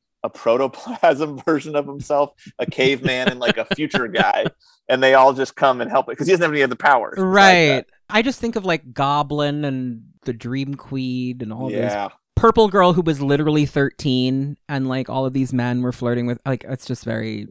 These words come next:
Speaker 1: That's pro-, that's
Speaker 2: it's
Speaker 1: problematic.
Speaker 2: not my favorite, yeah. Anyway,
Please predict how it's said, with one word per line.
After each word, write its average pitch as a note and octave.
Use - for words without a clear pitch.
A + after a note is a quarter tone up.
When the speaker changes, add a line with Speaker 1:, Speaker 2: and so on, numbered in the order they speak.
Speaker 1:
That's -
pro-, -
that's -
Speaker 2:
it's B2+
Speaker 1:
problematic. -
Speaker 2:
not A2+
my G2+
favorite, D#2+
yeah. A2
Anyway, D#3